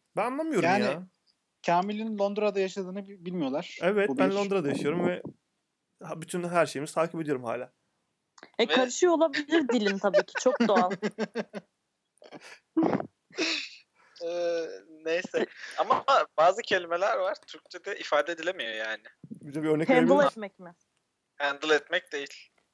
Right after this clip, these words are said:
Speaker 4: Mesela geçen gruba yazmıştım bir tane. Mesela friend zone.
Speaker 1: Ne
Speaker 4: Ne yani?
Speaker 1: abi?
Speaker 4: Seni arkadaş bölgeme ekledim mi diyeceksin yani
Speaker 1: <laughs>
Speaker 4: mesela.
Speaker 1: Friend zone.
Speaker 4: Böyle bir şey mi var?
Speaker 3: Mesela
Speaker 4: Ya da
Speaker 3: twist
Speaker 4: guilty
Speaker 3: deyip
Speaker 4: pleasure
Speaker 3: duruyoruz.
Speaker 4: mesela.
Speaker 3: Çok twistli.
Speaker 4: En kötüsü.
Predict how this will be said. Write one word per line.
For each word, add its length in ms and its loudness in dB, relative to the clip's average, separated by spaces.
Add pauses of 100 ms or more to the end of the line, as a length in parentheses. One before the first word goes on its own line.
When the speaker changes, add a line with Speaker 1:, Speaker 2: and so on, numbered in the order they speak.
Speaker 4:
Mesela 280 2
geçen 380 0
gruba 340 -4
yazmıştım 560 0
bir 100 -20
tane. 340 -12 (420)
Mesela 200 0
friend 460 2
zone. 200 -12 (1400)
Speaker 1:
Ne 140 -6
Speaker 4:
Ne 40 4
yani? 200 6
Speaker 1:
abi? 80 -12
Speaker 4:
Seni 140 2
arkadaş 500 2
bölgeme 340 0
ekledim 380 -2
mi 140 -14
diyeceksin 560 -6
yani 140 10
Speaker 1:
<laughs> 160 6
Speaker 4:
mesela. 220 -18
Speaker 1:
Friend 240 0
zone. 240 -6 (140)
Speaker 4:
Böyle 100 8
bir 60 4
şey 160 6
mi 60 -4 (140)
var? 160 -2 (720)
Speaker 3:
Mesela 220 4
Speaker 4:
Ya 60 0
da 60 2
Speaker 3:
twist 400 2
Speaker 4:
guilty 40 -6
Speaker 3:
deyip 100 0 (120)
Speaker 4:
pleasure 180 0
Speaker 3:
duruyoruz. 320 -4
Speaker 4:
mesela. 340 -2
Speaker 3:
Çok 180 0
twistli. 260 -6 (220)
Speaker 4:
En 200 2
kötüsü. 420 -12